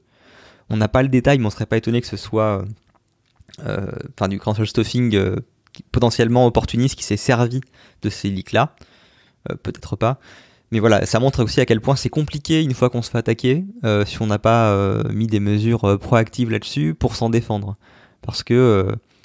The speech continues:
c'est pas aussi simple que de bloquer une I P d'un mec qui vous, euh, qui vous martèle. Généralement, ils servent de botnet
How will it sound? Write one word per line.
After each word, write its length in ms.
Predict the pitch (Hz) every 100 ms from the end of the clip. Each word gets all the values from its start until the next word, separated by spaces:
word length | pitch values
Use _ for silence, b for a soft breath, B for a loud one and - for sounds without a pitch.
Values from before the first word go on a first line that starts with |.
| b
c'est 160 | - 117
pas 140 | 147
aussi 240 | 143 - 127
simple 240 | 147 139
que 100 | 120
de 60 | 107
bloquer 300 | 110 - 120
une 120 | 117
I 80 | 110
P 160 | 123
d'un 80 | 110
mec 180 | 110 110
qui 200 | - 101
vous, 240 | 104 101
euh, 60 | 95
qui 160 | -
vous 120 | 101 104
martèle. 400 | 92 - 131 110
Généralement, 420 | 95 98 104 113
ils 80 | 104
servent 220 | 110 101
de 80 | 98
botnet 340 | 95 110